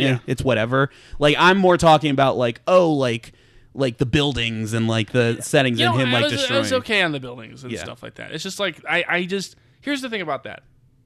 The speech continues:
Speaker 1: There were a lot of times in this movie where I could completely tell,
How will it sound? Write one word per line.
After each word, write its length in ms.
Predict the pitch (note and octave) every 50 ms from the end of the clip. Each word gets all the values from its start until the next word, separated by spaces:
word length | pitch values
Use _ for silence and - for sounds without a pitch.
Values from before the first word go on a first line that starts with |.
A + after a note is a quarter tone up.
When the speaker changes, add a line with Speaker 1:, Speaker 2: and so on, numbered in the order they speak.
| _ _ _ _ _ _ _ _ _
Speaker 1:
There 260 | D#3+ D#3 G3 A3 A#3+
were 400 | B3+ C#4 C#4+ C#4 C4+ C4 C4 A3 - -
a 80 | F3+ F3
lot 560 | E3+ D#3+ D3+ D3 D3 D3+ D#3+ E3 F3+ F#3 F#3
of 120 | F#3 E3+
times 520 | - - D#3+ C#3+ C#3 C3+ C3 C3+ C3+ C3+ -
in 260 | - - C3 B2 B2
this 240 | B2+ B2 B2 - -
movie 560 | B2+ A#2+ A#2+ A2+ A2 - - - - - - _ _ _
where 200 | _ - C3 C#3
I 100 | C#3 C3+ C3+
could 220 | C3+ - D3 B2+
completely 560 | - - C3 B2 - - D#3 D#3 D3 C#3+ D3
tell, 460 | C3+ - - C3 A#2 A#2 B2 G2 G#2